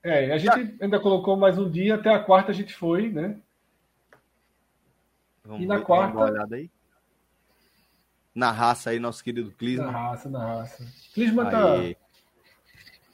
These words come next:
Speaker 1: como pode. O pré-guia da Copa do Nordeste, né? Um pré-guia porque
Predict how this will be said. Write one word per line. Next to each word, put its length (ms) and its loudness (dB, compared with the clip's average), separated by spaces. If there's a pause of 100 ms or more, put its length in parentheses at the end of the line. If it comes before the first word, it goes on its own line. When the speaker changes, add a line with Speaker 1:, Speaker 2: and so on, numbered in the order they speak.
(880)
Speaker 1:
como 260 6
pode. 500 0 (140)
O 80 -2
pré-guia 440 6
da 100 2
Copa 220 0
do 80 0
Nordeste, 580 0
né? 100 -2
Um 120 -2
pré-guia 460 4
porque 680 0